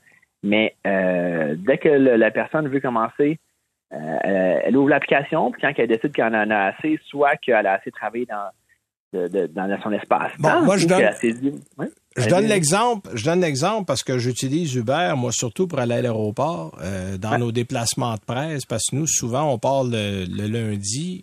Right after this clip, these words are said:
Speaker 2: on ramène des véhicules de presse, et je dois l'admettre, la beauté d'Uber, c'est qu'en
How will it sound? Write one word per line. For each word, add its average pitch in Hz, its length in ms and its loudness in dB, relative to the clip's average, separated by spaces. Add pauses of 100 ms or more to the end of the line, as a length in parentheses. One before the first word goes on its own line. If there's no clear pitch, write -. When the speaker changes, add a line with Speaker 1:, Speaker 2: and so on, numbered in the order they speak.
Speaker 2:
on 101 220 -4
ramène 120 560 -2
des 117 160 -2
véhicules 113 440 -2
de 110 120 -6
presse, 135 500 -8 (580)
et 110 180 -2
je 95 100 -4
dois 135 160 2
l'admettre, 131 600 0
la 110 100 -2
beauté 113 380 -2
d'Uber, 131 500 -4
c'est 117 220 -6
qu'en 101 500 -6